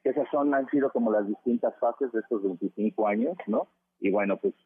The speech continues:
ojalá que el público ahí de pronto se eche, se eche una mirada, ¿no? De,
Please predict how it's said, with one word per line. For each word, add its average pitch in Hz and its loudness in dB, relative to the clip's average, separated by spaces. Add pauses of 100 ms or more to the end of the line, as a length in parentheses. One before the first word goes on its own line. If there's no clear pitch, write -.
(140)
ojalá 95 0
que 143 0
el 90 0
público 101 0
ahí 92 2
de 95 0
pronto 98 0
se 95 2
eche, 95 0 (360)
se 104 0
eche 113 -2
una 107 2
mirada, 98 0
¿no? 104 0
De, 104 2